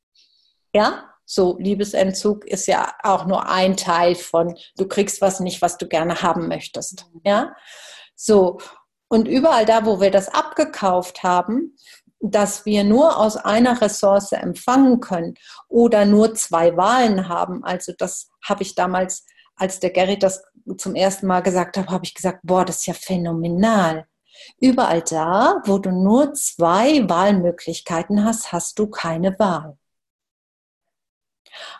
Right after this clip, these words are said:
Speaker 1: Alles, was das ist, wärt ihr bitte bereit,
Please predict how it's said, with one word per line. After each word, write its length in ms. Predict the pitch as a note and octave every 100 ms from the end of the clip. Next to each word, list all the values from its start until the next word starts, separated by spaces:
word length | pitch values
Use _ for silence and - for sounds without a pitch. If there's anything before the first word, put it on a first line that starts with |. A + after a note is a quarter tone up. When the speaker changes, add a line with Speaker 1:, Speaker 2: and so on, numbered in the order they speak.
| _ _
Speaker 1:
Alles, 420 | F3+ F3+ F#3+ F#3
was 300 | E3 D#3+ -
das 320 | E3 D#3+ -
ist, 720 | - F3 E3+ A3+ - - - - D3 - -
wärt 320 | F#3 F#3+ F#3
ihr 160 | F3+ E3+
bitte 260 | E3+ F#3
bereit, 800 | F3 F#3 D3+ D3+ D#3+ G3+ C#4 -